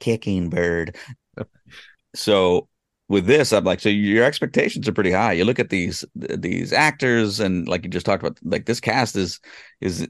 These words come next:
is amazing. And so, like, I think I was like, "Ah, this is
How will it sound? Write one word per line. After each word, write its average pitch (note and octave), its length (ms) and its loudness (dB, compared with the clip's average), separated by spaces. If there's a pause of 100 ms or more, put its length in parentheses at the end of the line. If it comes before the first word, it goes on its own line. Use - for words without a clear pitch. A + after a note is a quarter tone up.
is E2 380 -4
amazing. G#2+ 640 2
And F#2+ 120 -2
so, A#2 200 4
like, G#2+ 140 2
I A2+ 100 0
think D3 160 2
I C3 40 4
was A2 200 2
like, G2 340 2
"Ah, - 320 -4 (600)
this - 240 -6
is - 280 -2